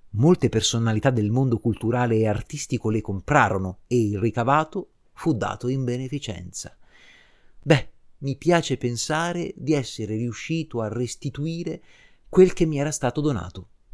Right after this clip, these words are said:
e che mi ha permesso di diventare l'artista che sono.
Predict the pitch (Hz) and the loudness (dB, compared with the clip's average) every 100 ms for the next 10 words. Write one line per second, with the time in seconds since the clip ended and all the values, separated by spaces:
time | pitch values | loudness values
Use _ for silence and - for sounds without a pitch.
0 | - 151 131 - 123 117 110 - 107 104 | 4 4 4 2 2 2 0 2 2 0
1 | 98 - 101 92 95 98 95 98 87 90 | -4 -4 -2 -2 -2 -4 -4 -4 -2 -2
2 | 98 92 - 90 - 87 95 - 90 80 | -2 -4 -6 -10 -8 -6 -4 -2 -4 -6
3 | - | -14